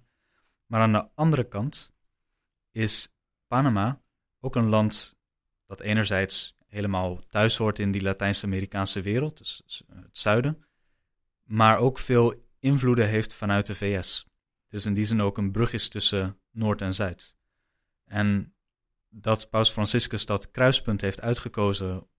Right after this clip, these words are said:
voor de Wereldjongerendagen is denk ik wel veelzeggend. Past bij zijn boodschap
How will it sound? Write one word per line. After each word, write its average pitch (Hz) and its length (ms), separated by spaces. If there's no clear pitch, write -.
voor - 240
de 107 80
Wereldjongerendagen 117 1080
is 107 140
denk 101 200
ik 107 100
wel 98 200
veelzeggend. 92 760
Past - 260
bij 104 260
zijn 104 240
boodschap - 600